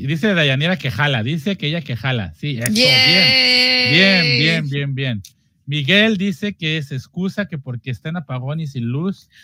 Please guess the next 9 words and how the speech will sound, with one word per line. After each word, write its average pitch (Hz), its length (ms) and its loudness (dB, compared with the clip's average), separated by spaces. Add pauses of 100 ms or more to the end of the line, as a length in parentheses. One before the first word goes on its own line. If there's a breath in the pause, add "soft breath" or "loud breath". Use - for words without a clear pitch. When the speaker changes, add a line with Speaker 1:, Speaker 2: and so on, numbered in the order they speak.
(120)
Speaker 2:
Oh, 269 280 -4
no. 277 340 -2
Speaker 1:
Ay, 170 220 2
no, 208 300 2
pues 156 180 -2
saludos, 175 520 0
saludos 156 480 -2
allá, 160 400 -2
pero 139 420 0